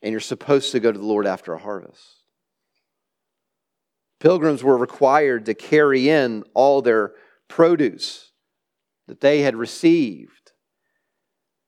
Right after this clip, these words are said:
from the Lord of the harvest, and they would go and worship him and thank him for all that he had done in their life, including extending not only their physical life, but their spiritual life.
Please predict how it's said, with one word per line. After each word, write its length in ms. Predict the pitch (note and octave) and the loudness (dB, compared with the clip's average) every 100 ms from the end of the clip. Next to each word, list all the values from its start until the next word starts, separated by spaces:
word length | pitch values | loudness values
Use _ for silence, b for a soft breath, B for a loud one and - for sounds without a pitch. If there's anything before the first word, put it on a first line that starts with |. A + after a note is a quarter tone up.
| _ _ _ | _ _ _
from 460 | - - D3+ D#3+ | -6 0 0 2
the 100 | D#3 | 2
Lord 300 | C#3+ D3+ E3 | 4 4 2
of 20 | C#3+ | 2
the 100 | C3 | 2
harvest, 600 | E3 F3+ E3 A2+ - A2 | 2 2 2 -4 -8 -4
and 80 | |
they 60 | A#2+ | -2
would 160 | A#2+ A#2+ | 0 0
go 160 | D3 | 0
and 100 | C#3+ | 2
worship 400 | C#3+ F3+ E3+ C3+ | 2 2 0 -2
him 120 | C3 | -2
and 80 | A#2 | -4
thank 340 | - D#3+ E3+ E3 | -2 -2 0 -2
him 160 | C#3+ | -2
for 140 | C3+ B2+ | 0 4
all 220 | C#3+ D#3+ | 4 4
that 100 | D3 | 2
he 80 | C3+ | 2
had 100 | A#2 | 2
done 200 | C#3+ D#3+ | 2 2
in 60 | |
their 140 | C3 A#2+ | 0 2
life, 320 | C3+ D3+ C3 | 2 2 -2
including 460 | G#2+ - D#3+ C#3 G#2+ b b | -8 0 0 0 -6 b b
extending 580 | - - F#3 F3 D3 C3 | -16 -4 -2 0 0 0
not 120 | B2+ | 0
only 120 | B2 | 0
their 60 | G#2+ | -2
physical 340 | - C3+ A#2+ | -2 -2 0
life, 140 | A2+ A2+ | 0 0
but 100 | G2+ | -6
their 60 | |
spiritual 420 | G2 - A#2+ - G2 | -12 -4 -4 -2 -6
life. 320 | E2+ F#2+ | -6 -10